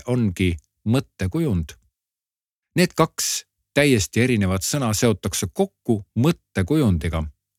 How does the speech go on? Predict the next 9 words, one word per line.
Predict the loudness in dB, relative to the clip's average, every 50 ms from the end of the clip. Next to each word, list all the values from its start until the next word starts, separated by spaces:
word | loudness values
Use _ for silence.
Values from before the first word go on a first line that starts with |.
| -6
Selleks | -2 2 2 2 2 2 0
on | 0 0
antud | 0 0 -2 -4 -4 -2
juhul | 0 0 0 0 0
teetöölised, | 0 0 0 0 0 0 2 2 2 2 0 0 -4 -4 -2
kes | -2 -2 -2 0 0
põõsa | 0 2 2 2 2 2 2
all | 2 2 0 0
puhkavad. | -2 -2 -4 -4 -6 -4 -4 -4 -6 -8